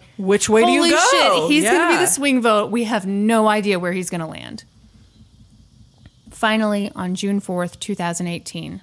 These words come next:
Speaker 2: the court issued its ruling. They sided with Masterpiece Cake Shop.
Speaker 1: They did?
Speaker 2: Did you not know this?
Speaker 1: No.
Speaker 2: You didn't?
Speaker 1: No.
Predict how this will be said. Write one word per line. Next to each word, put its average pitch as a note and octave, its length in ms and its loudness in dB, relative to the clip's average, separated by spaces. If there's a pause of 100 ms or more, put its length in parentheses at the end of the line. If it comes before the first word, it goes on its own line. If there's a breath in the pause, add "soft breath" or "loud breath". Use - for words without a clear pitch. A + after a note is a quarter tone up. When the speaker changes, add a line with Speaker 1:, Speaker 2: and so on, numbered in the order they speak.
(160)
Speaker 2:
the G#3 80 -12
court - 400 -8
issued E3+ 400 -10
its - 220 -12
ruling. E3 500 -10 (1500)
They G3 120 -4
sided F#3+ 460 -2
with F#3+ 200 -8
Masterpiece E3 640 -8
Cake - 300 -16
Shop. - 420 -12 (1800)
Speaker 1:
They B3 180 -6
did? G#3+ 560 -6 (800)
Speaker 2:
Did G#3+ 160 -4
you C4+ 60 4
not E4+ 180 0
know G#3 180 0
this? F#4+ 380 -2
Speaker 1:
No. G3+ 560 -4 (1700)
Speaker 2:
You D4+ 180 2
didn't? C4 580 2
Speaker 1:
No. A3 480 -2